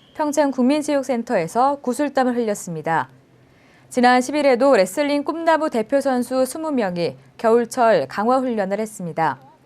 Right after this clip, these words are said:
레슬링은 평창에서 전지 훈련을 하는 종목 중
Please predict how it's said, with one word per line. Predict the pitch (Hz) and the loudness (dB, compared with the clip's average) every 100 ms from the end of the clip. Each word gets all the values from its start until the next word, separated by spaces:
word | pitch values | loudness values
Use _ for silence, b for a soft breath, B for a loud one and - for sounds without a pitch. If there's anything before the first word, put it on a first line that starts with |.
| _ _ _ b b - | _ _ _ b b 0
레슬링은 | 226 226 294 269 294 262 180 | 0 2 0 2 2 0 -2
평창에서 | 330 349 370 320 285 294 277 | -6 0 0 2 0 2 0
전지 | 277 226 226 302 | 0 -4 -2 -2
훈련을 | 277 294 285 269 | -2 0 0 0
하는 | 269 262 262 | 0 -2 -2
종목 | 247 208 214 - | -4 -4 -6 -4
중 | 196 151 | -4 -4